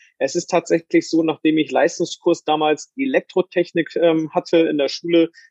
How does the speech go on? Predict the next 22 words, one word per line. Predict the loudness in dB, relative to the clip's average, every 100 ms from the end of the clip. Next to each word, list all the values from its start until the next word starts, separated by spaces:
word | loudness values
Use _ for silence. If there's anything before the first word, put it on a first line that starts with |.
| _
habe | 0
ich | 0
danach | 0 0 0
entschieden, | 0 -2 -4 -4 -4 -2 0
ähm, | 0 0 0
nee, | 2
ich | 0 -2
mache | -6 -2
dann | -4 -2
eher | 0 4 4 2 -2
Industriemechaniker-Ausbildung | -6 -6 -2 -2 0 0 0 2 2 2 0 -2 -2
und | -2
Maschinenbaustudium. | -4 -6 -4 -2 -2 -6 -6 -4
Das | -4
verstehe | -2 -4 0 0 0
ich. | -2 -10 -4
Da | -2
bewegen | 0 0 0 0
sich | 0 -4 0
Sachen, | 0 0 0 -2 -4 _ -2
ähm, | -2 -2
da, | 2 2 2 -2